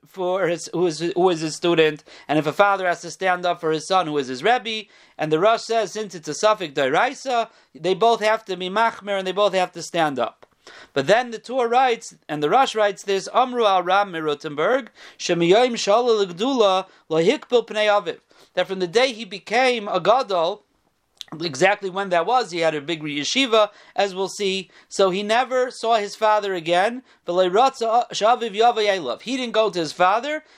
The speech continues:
and his father didn't come to him, because it was a shaila, since he was much bigger than his father, perhaps he was considered like his father's Rebbe, so now you had a suffix, who stands up for whom, or do they not stand up for each other?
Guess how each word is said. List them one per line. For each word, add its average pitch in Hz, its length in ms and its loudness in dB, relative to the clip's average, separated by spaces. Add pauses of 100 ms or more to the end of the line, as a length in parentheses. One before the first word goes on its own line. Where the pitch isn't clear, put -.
(100)
and 185 120 -4
his 196 140 -4
father 233 400 2
didn't 226 380 -8
come 220 240 2
to 165 160 -6
him, 190 320 -4 (240)
because 202 320 2
it 208 80 -8
was 190 100 -8
a 202 40 -6
shaila, 220 680 0 (160)
since 226 300 -8
he 220 100 -4
was 202 240 2
much 175 300 0
bigger 285 240 -2
than 214 160 -2
his 196 160 -10
father, 240 580 0 (300)
perhaps 185 340 0
he 196 80 -14
was 180 140 -8
considered 202 380 -6
like 190 180 -2
his 160 100 -10
father's 202 420 0
Rebbe, 233 480 -2 (200)
so 185 120 -4
now 214 140 2
you 233 140 0
had 220 100 2
a 220 60 -4
suffix, 240 560 0
who 240 140 -4
stands 233 360 0
up 226 160 0
for 214 100 0
whom, 247 300 0
or 185 60 -2
do 165 160 -4
they 175 120 2
not 302 220 2
stand 254 260 -2
up 233 140 2
for 202 120 -4
each 190 180 -4
other? 139 320 0